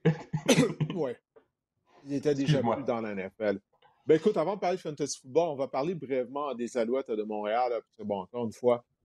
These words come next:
Speaker 2: une autre saison morte, une autre saison morte, euh, remplie. Euh, bon, de, de Zizanie, on peut dire, premièrement, euh, les Alouettes ont nommé, euh, Jason Maas à titre d'entraîneur-chef. Euh, c'est pas vraiment une surprise parce que dès que Carey Jones avait été congédié au mois de juillet dernier,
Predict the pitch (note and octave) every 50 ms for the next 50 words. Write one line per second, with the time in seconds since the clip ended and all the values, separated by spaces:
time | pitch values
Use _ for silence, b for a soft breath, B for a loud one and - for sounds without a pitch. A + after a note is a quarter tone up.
0 | _ _ - A2+ B2 C#3 C#3+ - C#3+ C3+ - - C3 B2 A#2+ B2 A#2+ A#2+ A#2+ B2
1 | B2+ B2+ - - A2 G#2 A2 A#2 A#2+ - - A2+ - - A#2 A2 G#2 A2 G2+ G2+
2 | G#2 G#2 A2 A2+ G#2+ - A#2 G#2+ G#2 F2 G2+ G#2 G#2 G2+ - - A#2 A#2+ A#2+ A#2
3 | _ _ _ _ _ _ _ _ - B2 C#3 C#3+ D3 D3+ D3+ C#3+ B2+ C3 F3 F3
4 | D3 - _ _ B2+ C#3 C3+ B2+ G#2+ C#3 C#3 B2 C#3+ E3+ E3+ F3+ E3 D3+ D#3 E3
5 | D#3 - - C3+ A#2+ A2+ C#3+ D#3 D#3 - - D3+ D#3+ D#3+ D3 C#3+ C#3+ D3 D3+ C#3+
6 | - _ _ _ _ - A#2 A#2+ A#2+ B2 A#2+ A2+ C3+ B2 B2 C3 C#3 C#3+ C#3+ C#3
7 | A#2+ A#2+ A#2+ B2 A#2+ A#2 A#2+ B2 C#3 C#3 C3+ B2 A#2 G#2 - - B2+ C3 B2 -
8 | B2+ A#2 A2 A2+ A#2 B2 B2+ - - B2 - - A#2+ A#2 - - - C#3+ C3+ -
9 | - B2+ A#2+ A2+ G2 A#2 A#2+ B2+ B2+ - C3 B2 B2 A#2 G#2 - - - - C#3
10 | D3 D3 - _ _ _ _ _ _ _ _ _ _ - B2 B2 B2+ B2 A#2+ A2+
11 | - - A2+ - - A2+ D3 E3+ E3 C#3+ C#3+ C#3 C#3+ D3 C#3 - B2+ A2 - _
12 | A2 B2+ C3 B2 - A#2 A2 - - A#2+ A2 G2 F2 E2+ - D3 D#3+ E3 D#3+ -
13 | C3 A2+ - - B2 A2+ A#2+ A#2+ A#2 G#2 A#2+ B2 C3 B2 B2+ G#2 G2 A2 G#2+ -
14 | A#2+ - - A2+ G#2+ - A2 F#2 - A#2+ A#2+ A2+ G#2+ A2 G#2+ G2+ G#2+ A#2 A2+ A2
15 | A2+ G#2+ G2 G2 A2+ B2+ C3+ C3+